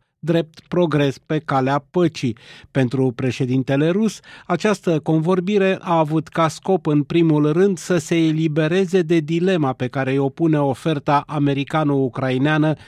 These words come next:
de încetare a focului fără condiții prealabile. Un răspuns pozitiv l-ar fi lipsit de influența militară asupra Ucrainei, chiar înainte de începerea negocierilor de pace, dar un nu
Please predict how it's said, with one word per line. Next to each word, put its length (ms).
de 200
încetare 520
a 120
focului 560
fără 420
condiții 580
prealabile. 720
Un 240
răspuns 680
pozitiv 640
l-ar 260
fi 140
lipsit 520
de 160
influența 680
militară 640
asupra 460
Ucrainei, 680
chiar 240
înainte 500
de 120
începerea 540
negocierilor 880
de 160
pace, 480
dar 260
un 280
nu 520